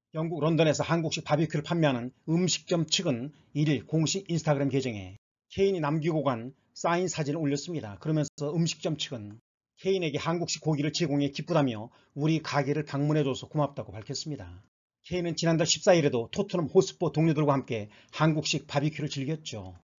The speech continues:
토트넘은 공식 트위터 계정에 지난밤 소니가 서울에 있는 한국식 바비큐 레스토랑에 팀을 데려갔다며 음식점에서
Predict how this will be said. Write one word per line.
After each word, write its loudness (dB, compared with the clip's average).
토트넘은 0
공식 2
트위터 0
계정에 4
지난밤 4
소니가 6
서울에 4
있는 4
한국식 2
바비큐 4
레스토랑에 2
팀을 0
데려갔다며 0
음식점에서 -2